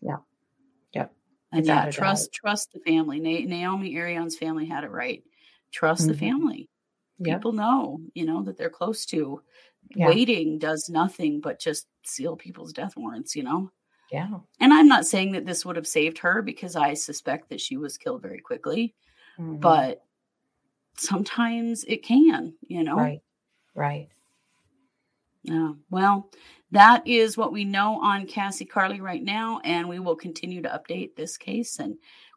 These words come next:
Speaker 2: we may have more information on Wednesday night case updates.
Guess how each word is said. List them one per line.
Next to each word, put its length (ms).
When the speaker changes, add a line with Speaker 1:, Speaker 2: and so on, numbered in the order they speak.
Speaker 2:
we 120
may 180
have 340
more 420
information 1000
on 480
Wednesday 480
night 220
case 240
updates. 480